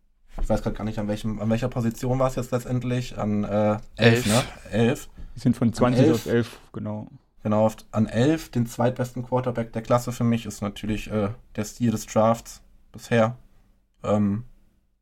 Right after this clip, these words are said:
Speaker 1: ja. Blame on you, äh, andere Quarterback-needy Teams. Außer die
Speaker 2: Ja.
Speaker 1: Jacksonville Jaguars.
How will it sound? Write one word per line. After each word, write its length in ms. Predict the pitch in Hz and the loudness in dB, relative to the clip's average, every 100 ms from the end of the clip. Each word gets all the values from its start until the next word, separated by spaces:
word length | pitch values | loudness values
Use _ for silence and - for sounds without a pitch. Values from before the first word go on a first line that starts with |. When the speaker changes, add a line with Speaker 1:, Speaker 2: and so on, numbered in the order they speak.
| _ _ _ _ - | _ _ _ _ 0
Speaker 1:
ja. 240 | 123 123 - - - - - - - - - - _ _ _ - | 4 4 0 -20 -20 -20 -20 -20 -20 -20 -20 -20 _ _ _ -4
Blame 380 | 110 123 143 | 2 4 4
on 300 | 120 127 131 | 4 4 4
you, 320 | 127 139 139 104 | 2 2 0 2
äh, 340 | 110 110 107 - - - - _ - | 4 4 2 -4 -20 -20 -20 _ -4
andere 460 | 113 113 107 110 | 2 2 4 0
Quarterback-needy 800 | 107 113 107 107 107 117 104 104 | 0 0 2 0 0 0 0 0
Teams. 440 | - 101 110 - - - - - _ _ _ _ _ | -2 0 0 -2 -14 -20 -20 -20 _ _ _ _ _
Außer 320 | 104 104 104 | -8 -2 -2
die 100 | 98 | -2
Speaker 2:
Ja. 60 | 101 | -2
Speaker 1:
Jacksonville 380 | 117 113 107 101 | 0 0 0 0
Jaguars. 540 | 104 104 104 101 - | 0 0 2 0 -2